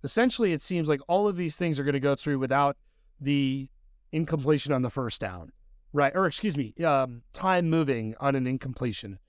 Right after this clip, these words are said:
I was mixing my rules. So Saban basically said, uh, he's kind of, he's in for the first down thing.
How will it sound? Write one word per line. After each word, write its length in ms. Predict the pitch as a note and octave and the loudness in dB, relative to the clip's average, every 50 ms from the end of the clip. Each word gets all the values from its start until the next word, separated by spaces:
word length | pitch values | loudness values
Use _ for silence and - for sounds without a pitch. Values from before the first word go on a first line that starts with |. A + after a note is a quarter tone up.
| _ _ _ _ | _ _ _ _
I 40 | C3 | -8
was 160 | B2+ A2+ B2 | -8 -4 -4
mixing 260 | C#3+ C#3 - - C#3 | -4 -4 -4 -4 -4
my 120 | B2+ A#2+ G#2+ | -4 -4 -4
rules. 380 | G#2+ A2 G#2 G2 F#2+ - - - _ _ - - _ | -6 -8 -10 -12 -14 -18 -20 -20 _ _ -20 -20 _
So 140 | _ - D#3+ | _ -2 -2
Saban 340 | D3+ - - C4 D#4 D#4 A#3 | 0 2 4 4 4 4 2
basically 500 | F3+ F3+ F3+ D#3 - F3 - - E3 D3 | 2 2 0 0 -2 -4 -4 -2 -2 -2
said, 440 | - - E3 D3+ C#3+ C3+ C3 C3 - - | 0 0 0 2 2 0 -2 -4 -10 -6
uh, 260 | D3 C#3 C3+ C3 A#2+ | -2 -2 -2 -2 -2
he's 180 | C3+ D3+ C#3+ | -4 -4 -6
kind 260 | - - F#3 F3 F3+ F3 | -2 0 0 2 2 0
of, 80 | E3 D3+ | -2 -2
he's 200 | C#3 C#3+ B2+ D#3 | -4 -2 0 2
in 120 | F#3+ G3+ | 0 2
for 120 | - G#3+ | 0 -2
the 80 | F3+ E3+ | -4 -4
first 280 | - - F3 E3 - - | -4 -2 -4 -4 -2 0
down 300 | E3+ D#3 D3+ D3+ D3+ D3 | 0 2 2 2 0 0
thing. 400 | - D#3 D3 C#3+ C#3+ C#3+ C#3 | 0 0 2 2 0 -2 -4